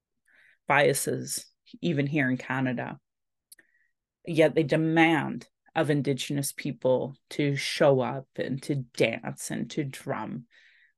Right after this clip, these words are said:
when they've literally never showed up to <laughs> any of our events ever. Um, so this week, speaking of which, uh,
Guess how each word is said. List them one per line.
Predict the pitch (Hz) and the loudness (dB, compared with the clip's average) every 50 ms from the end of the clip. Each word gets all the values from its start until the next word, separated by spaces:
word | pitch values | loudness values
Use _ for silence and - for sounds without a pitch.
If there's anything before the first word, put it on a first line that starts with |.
| _ | _
when | - 143 147 147 | -4 -2 0 2
they've | 143 143 143 131 - - | 2 2 2 2 0 -4
literally | - - 139 139 151 160 190 190 170 165 156 147 147 143 | -4 -4 -2 0 2 4 6 8 8 8 6 6 4 2
never | 131 143 139 139 | 2 2 0 0
showed | 139 - 135 135 131 | -2 -2 -2 0 0
up | 131 131 - | 0 -2 -4
to | - - | -6 -2
<laughs> | |
any | 165 180 196 190 | 2 4 6 8
of | 180 196 185 - | 8 6 6 4
our | 160 156 160 180 190 | 2 2 4 4 4
events | 170 143 175 165 143 135 - - - | 6 6 6 6 4 4 0 0 2
ever. | - 175 - 123 - 131 165 202 - _ - - - - - - - - _ - | 2 2 2 2 0 0 0 0 -2 _ -20 -20 -18 -16 -16 -16 -16 -6 _ 2
Um, | 165 165 160 160 156 156 156 160 151 - - | 4 6 6 6 6 6 4 2 -2 -4 -4
so | - - 185 | 0 4 4
this | 165 165 170 165 - | 4 4 4 0 0
week, | 170 165 170 170 165 | 0 0 0 0 -2
speaking | - - - 156 143 - 151 147 147 | -6 -8 -6 -6 -4 0 2 2 4
of | 143 131 - | 4 4 4
which, | 147 151 156 - - - - - - - - - - | 4 4 4 2 -2 -4 -6 -6 -10 -14 -8 0 2
uh, | 185 190 | 4 4